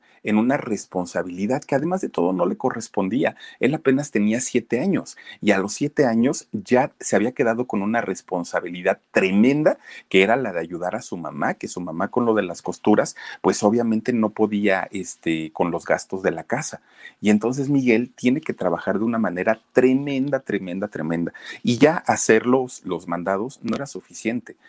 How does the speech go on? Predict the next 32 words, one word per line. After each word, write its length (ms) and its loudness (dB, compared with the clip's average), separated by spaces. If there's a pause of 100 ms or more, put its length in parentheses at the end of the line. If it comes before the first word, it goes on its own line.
(200)
ya 220 2
no 100 0
le 140 -4
generaba 460 -4
lo 160 -4
que 120 -6
él 100 -4
necesitaba 680 -6
para 200 -6
poder 280 -4
ayudar 320 -4
a 80 -4
su 140 -12
familia. 360 -4 (460)
Y 100 0
entonces, 500 -2
pues 340 -8
esto 480 0
lo 180 0
hacía 540 -4 (320)
un 160 0
muchacho 540 2 (260)
desconfiado, 840 -2
solitario, 1120 -2
ermitaño, 840 -6 (300)
du-, 240 -4 (400)
cambió 480 4
totalmente, 640 2
¿no? 200 -4 (320)
Pues 160 6
resulta 440 -4
que 260 -6